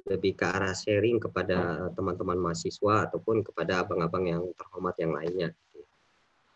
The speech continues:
Eh, sekilas tadi sudah dikasih tahu oleh, eh, Bang Marcel mengenai saya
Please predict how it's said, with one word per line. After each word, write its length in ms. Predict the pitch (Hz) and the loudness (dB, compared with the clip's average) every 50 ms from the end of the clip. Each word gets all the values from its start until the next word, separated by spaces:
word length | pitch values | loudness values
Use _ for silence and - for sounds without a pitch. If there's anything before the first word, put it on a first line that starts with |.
| _ _ _ _ _ _ _ _ _ _ _ _ _ _ _ _ _ - | _ _ _ _ _ _ _ _ _ _ _ _ _ _ _ _ _ -16
Eh, 720 | - - 101 104 107 101 104 104 104 104 104 104 104 104 | -8 -2 2 4 6 6 6 8 8 8 8 8 6 6
sekilas 560 | 101 104 - - - - - 127 127 135 139 - | 4 2 0 -6 -2 2 4 6 8 8 8 6
tadi 160 | - 143 147 | 6 4 6
sudah 320 | - - 131 131 123 - | 6 8 8 8 8 8
dikasih 320 | - 120 113 - - 107 107 | 6 2 2 0 -2 -2 0
tahu 160 | 110 107 104 107 | 2 4 6 6
oleh, 320 | 104 101 98 98 95 90 - | 6 6 6 4 4 2 2
eh, 600 | - 73 82 92 90 90 90 92 92 92 90 90 90 | -2 -2 0 0 2 2 4 4 4 4 2 2 2
Bang 180 | 95 95 - | 0 -2 -2
Marcel 380 | - 87 85 85 - 113 110 381 | -2 -2 -2 0 0 2 4 6
mengenai 400 | 392 113 101 95 85 - 85 82 | 6 6 6 4 2 0 -2 -4
saya 280 | - - 87 95 104 | -2 0 2 2 4